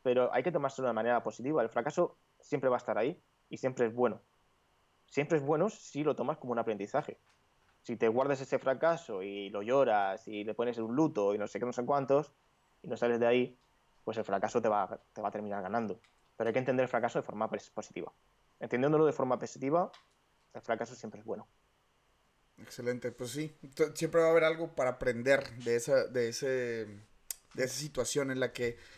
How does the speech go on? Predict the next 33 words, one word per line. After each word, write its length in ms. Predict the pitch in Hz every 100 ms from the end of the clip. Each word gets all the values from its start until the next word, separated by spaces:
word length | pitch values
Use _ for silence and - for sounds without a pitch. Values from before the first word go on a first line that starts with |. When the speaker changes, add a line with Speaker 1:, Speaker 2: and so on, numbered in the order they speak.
| - -
Speaker 2:
te 100 | 135
pudo 240 | 131 139
haber 160 | 135 139
estado, 380 | 147 170 156 -
eh, 200 | 131 107 117
te 80 |
haber 220 | 127 123 120
tocado 280 | 139 139
estar. 300 | 135 - 139 - - - _ _ _ _ _ _ _ _ _ _ _ _ _ _
El 220 | - 170 -
tema 340 | 202 214 240
de 640 | 233 220 214 190 170 - -
educación 540 | 147 151 151 143 160
financiera, 800 | 160 190 156 - 165 160 147 151 - - _ _
por 180 | 127 127
ahí, 800 | 123 127 135 139 143 139 135 120
este, 360 | 113 110 - 113
te 160 | -
lo, 360 | 123 117 107 -
te 80 | -
lo 180 | 120 - -
medio 260 | 123 117
mencionaba 500 | 120 123 135 120 120
acá 140 | 131 143
en 60 | 135
la 120 | 135
pauta. 380 | 147 131 120 117
Speaker 1:
Mm. 140 | 143 - - - _ _ _ _ _ _ _ _ -
Speaker 2:
Me 120 | 165 175
interesa 680 | 170 175 175 180 220 214
por 200 | 175 147
dos 220 | 147 165
razones. 580 | 170 175 143 113 101 -